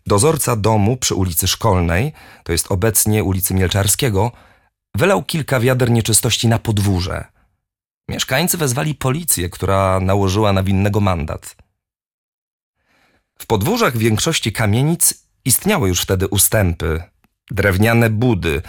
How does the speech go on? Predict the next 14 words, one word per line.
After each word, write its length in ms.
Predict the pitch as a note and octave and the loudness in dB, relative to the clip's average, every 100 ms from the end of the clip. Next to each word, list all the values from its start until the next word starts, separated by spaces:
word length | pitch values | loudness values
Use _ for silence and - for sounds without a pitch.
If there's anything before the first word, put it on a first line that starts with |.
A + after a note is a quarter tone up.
| - - - | -16 -20 -6
pod 140 | F#2+ | -6
którymi 360 | - G2+ F#2+ F#2+ | -2 0 2 2
kopano 440 | - F#2+ G2 F#2+ | 0 0 2 2
doły. 380 | F#2+ F2+ D#2+ D#2 - _ _ _ _ _ _ _ | 2 0 -2 -4 -12 _ _ _ _ _ _ _
Gdy 220 | - A2 F#2+ | -2 0 2
się 140 | G#2 | 2
zapełniały, 920 | G2 F#2+ G#2+ G2 F#2+ F2+ E2+ G#2+ D#3 _ _ F#2 | 0 2 2 4 2 2 0 -2 -4 _ _ -4
dozorcy 880 | F#2 F2+ E3 G3+ A2+ - F2 - - | 0 2 2 0 -2 0 0 -2 -6
wzywali 460 | F2 F2+ G#2 D#3+ C#3 | -4 0 0 0 0
odpowiednik 560 | A#2+ C3 C#3+ B2+ C#3 | -2 -2 -2 0 -2
dzisiejszych 460 | A2+ A#2 C#3 - A2+ | 0 0 0 0 0
wozów 460 | A2 C3+ C3+ B2 - | 2 2 0 -4 -4
asenizacyjnych, 1120 | A#2 - B2 A#2+ A#2+ - A#2+ F2 E2+ D#2+ - | -2 2 2 2 2 2 2 2 0 -4 -6
czyli 320 | - G#2+ G#2+ | -4 0 -2